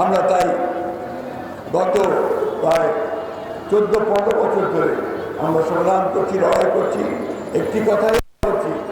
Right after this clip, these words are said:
যে এই সরকার জনগণের নির্বাচিত সরকার। এই সরকার জোর করে ম্যান্ডেটবিহীন অবস্থায় শুধু রাষ্ট্রযন্ত্রকে ব্যবহার করে ক্ষমতায় টিকে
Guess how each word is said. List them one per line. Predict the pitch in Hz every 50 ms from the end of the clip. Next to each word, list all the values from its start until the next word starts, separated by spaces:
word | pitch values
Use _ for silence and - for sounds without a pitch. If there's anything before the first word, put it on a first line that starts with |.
| - - - - - - -
যে | 160 175
এই | 180 - 196
সরকার | 185 180 180 180 180 196 202 - - - - - - - - - - - - -
জনগণের | 175 180 - - - 226 233 233 233 226 220
নির্বাচিত | 214 202 190 - - - - - - - - - -
সরকার। | - - - - - - - - - _ _ _ - - - - - - - - - - - - - - - - -
এই | 180 185 -
সরকার | 196 180 185 180 185 208 220 226 226 220 - - - - - - - - - - -
জোর | 185 - 480 508 254 240 508 - 440
করে | 466 415 427 427 453 415 427 - - - - - - - - - - - -
ম্যান্ডেটবিহীন | 160 185 196 202 208 202 220 - - 190 226 247 247 240 226 -
অবস্থায় | - - - - - - 196 - - - - - - - - - - - -
শুধু | 190 190 185 190 190 -
রাষ্ট্রযন্ত্রকে | - - - - - 196 185 208 214 220 214 - 208 226 233 -
ব্যবহার | - - - - - - -
করে | - - - - - - - - - -
ক্ষমতায় | - - 123 - - - 160 165 160 -
টিকে | - - - - -